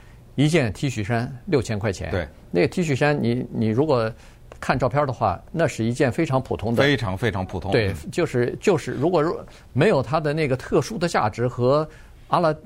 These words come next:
Speaker 1: 阿拉丁神灯那个、呃，阿拉丁的那个电影、呃，联系在一起的话，那个大概就是两三块钱的成本。
Speaker 2: 嗯。
Speaker 1: 哎，现在居然飙到了六千块钱，所以可以想象得出来，现在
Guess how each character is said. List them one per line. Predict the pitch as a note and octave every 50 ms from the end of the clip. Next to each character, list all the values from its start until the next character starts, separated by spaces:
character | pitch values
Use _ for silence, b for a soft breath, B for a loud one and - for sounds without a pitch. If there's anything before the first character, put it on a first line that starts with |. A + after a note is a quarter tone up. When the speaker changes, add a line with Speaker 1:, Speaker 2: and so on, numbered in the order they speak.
| - - -
Speaker 1:
阿 | - D#3
拉 | E3 D#3+ D3+
丁 | D#3+ E3 E3 D#3
神 | - - B2 C3+
灯 | C3+ E3 E3 E3+ E3+ F3
那 | E3 C#3+
个、 | G#2+ A2+ A#2 A2 G#2+ A2 A2+ A#2+ B2 B2+ C3 B2 - -
呃， | - D3 - - -
阿 | D3 D3
拉 | D#3 D3+
丁 | C#3+ D#3 D#3+ D3+
的 | C#3
那 | C3 C3+
个 | C3 C3+
电 | - G3+ F3 C#3
影、 | A2+ G2+ A2 A#2 A#2 - -
呃， | - A#2 B2+ - C3 D3
联 | D3+ C3 B2 C#3
系 | D3+ - E3
在 | D#3 D3+ -
一 | F#3
起 | - - F2+
的 | - A2
话， | B2+ C3+ A2+ G#2+ - - G#2 G#2
那 | E3+ F3
个 | - D3
大 | - F#3 -
概 | C3 B2
就 | A2 B2+
是 | A#2+
两 | A2+ F#2+ D#2
三 | - C#3 -
块 | - C3
钱 | B2 - E2
的 | F#2 G2+
成 | - F2+ F#2
本。 | F#2 - - - - -
Speaker 2:
嗯。 | G#2+ G2+ F#2 D2 C2 - - -
Speaker 1:
哎， | B2 C#3 - - - -
现 | - - C3+ A#2
在 | A2+ A2 - -
居 | - -
然 | A#2 A2 A2+ A#2
飙 | - A#2 A2
到 | G#2+ A2 G2+
了 | G2 G#2+
六 | D#3 F3 D3 G#2+
千 | - G#2+ G#2 G2+
块 | G#2 F#2+
钱， | - G2+ G#2 G#2
所 | - E3+ E3+
以 | E3 D3 B B B B B B B
可 | - - - E3
以 | G3+ G#3+
想 | F#3+ - - F2+ F2
象 | - D3+ C3+
得 | G#2+ G#2+
出 | - - - C#3
来， | G#2 G2+ G#2+ A#2+ - - - - - -
现 | - - - - A#3+ F#3 B2+ A#2 A#2
在 | D#3+ F#3 D3 A2 -